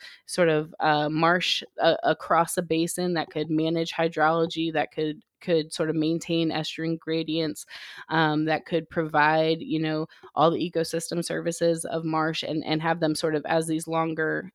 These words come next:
linear features rather than sort of the traditional, um, you know, more contained, um, or, or more s-, uh, sort of locally located, um, marsh creation projects. And so, um, we, uh, kind of internally, we were like, "Well, these projects are really big,"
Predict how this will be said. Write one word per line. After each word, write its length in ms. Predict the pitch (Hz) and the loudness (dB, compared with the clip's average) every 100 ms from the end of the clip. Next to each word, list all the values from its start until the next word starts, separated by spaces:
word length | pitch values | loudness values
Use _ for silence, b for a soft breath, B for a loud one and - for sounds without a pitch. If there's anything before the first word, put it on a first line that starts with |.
| - | -4
linear 340 | 170 165 156 | 0 0 0
features 560 | - 165 - 160 160 - B B - | -2 -6 -4 -2 -2 -6 B B 2
rather 300 | 185 185 185 | 4 6 4
than 180 | 170 165 | 4 0
sort 180 | 175 | 2
of 80 | 160 | 2
the 80 | 160 | 2
traditional, 920 | 151 175 160 151 - 160 151 151 151 - | -2 -2 -2 -2 -2 0 0 -2 -4 -4
um, 360 | 151 151 147 - | -2 -2 -2 -4
you 120 | 160 | -4
know, 240 | 156 151 - b b b | -2 -4 -6 b b b
more 520 | 175 170 160 156 147 - | 0 4 4 4 0 -4
contained, 720 | - 190 180 - 160 156 151 - | -4 -2 -2 0 2 2 0 0
um, 520 | 151 147 143 - - - | 0 0 -2 -6 -8 -8
or, 320 | 156 - 156 | -6 -2 0
or 40 | |
more 180 | 156 156 | 2 0
s-, 120 | 156 - | -4 -6
uh, 320 | 147 151 131 - | -2 0 0 -4
sort 200 | - 156 | -2 -2
of 80 | |
locally 400 | 151 156 151 160 | 2 0 2 0
located, 580 | 151 151 151 156 151 147 - | 0 -2 -4 -4 -2 -4 -4
um, 380 | 156 147 - - | -4 -2 -6 -8
marsh 260 | 165 160 - | -2 -2 -2
creation 380 | 160 151 151 151 | -4 -4 -4 -4
projects. 480 | 151 151 135 - - | -4 -4 -6 -6 -6
And 160 | 180 | -4
so, 300 | 175 175 160 - B B B _ | 0 2 2 -2 B B B _
um, 400 | 185 175 160 165 - _ _ - | 2 4 4 0 -4 _ _ -18
we, 520 | 190 185 180 180 180 170 | -8 -4 0 2 2 2
uh, 400 | 156 160 160 143 - _ _ _ _ | 2 2 2 -2 -4 _ _ _ _
kind 220 | - 220 | 2 2
of 80 | 185 | 4
internally, 600 | 160 180 220 208 208 220 | 2 2 2 0 0 -2
we 140 | 220 185 | -2 0
were 100 | 180 | 2
like, 240 | 170 165 | 0 2
"Well, 200 | 190 185 | 2 2
these 160 | 185 185 | 2 0
projects 380 | 208 202 170 | 0 0 -2
are 80 | - | -6
really 240 | 147 185 185 | -2 2 2
big," 420 | 185 190 220 | 6 6 6